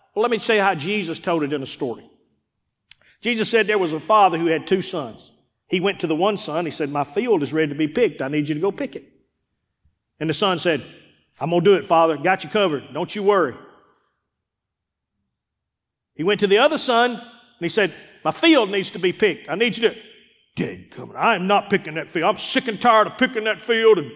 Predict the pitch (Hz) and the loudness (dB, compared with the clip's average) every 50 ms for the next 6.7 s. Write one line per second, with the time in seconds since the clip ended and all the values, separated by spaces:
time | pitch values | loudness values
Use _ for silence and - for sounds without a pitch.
0 | - - - - 254 220 214 208 220 220 220 208 196 196 - 233 233 214 180 190 | -20 -8 -4 -2 0 2 2 2 4 2 2 2 0 0 0 0 0 0 2 0
1 | 220 240 185 - - - _ _ _ _ _ _ _ _ _ _ _ _ _ _ | 0 -2 -2 -6 -16 -20 _ _ _ _ _ _ _ _ _ _ _ _ _ _
2 | _ _ _ - 226 - 269 247 233 240 269 330 381 359 320 285 240 247 - - | _ _ _ -2 2 2 2 2 2 2 2 2 2 2 0 -2 -2 -4 -4 0
3 | - 320 349 359 339 294 233 269 - - 285 277 269 262 254 247 240 294 294 285 | 2 4 6 6 4 4 2 -2 -2 0 2 4 4 4 2 2 0 0 2 0
4 | 277 220 - 240 208 269 330 320 285 233 - - - - 262 262 254 202 - - | 0 -2 -4 -2 0 2 4 4 4 2 0 -2 -2 0 2 2 0 0 -4 -2
5 | - 339 381 370 339 285 247 220 233 226 233 233 214 226 226 220 277 285 277 262 | 2 4 4 4 4 2 2 2 2 4 4 2 2 0 0 0 0 0 2 2
6 | 269 269 254 247 262 269 320 311 269 202 151 139 - | 4 4 4 2 2 0 0 0 0 -2 -4 -8 -12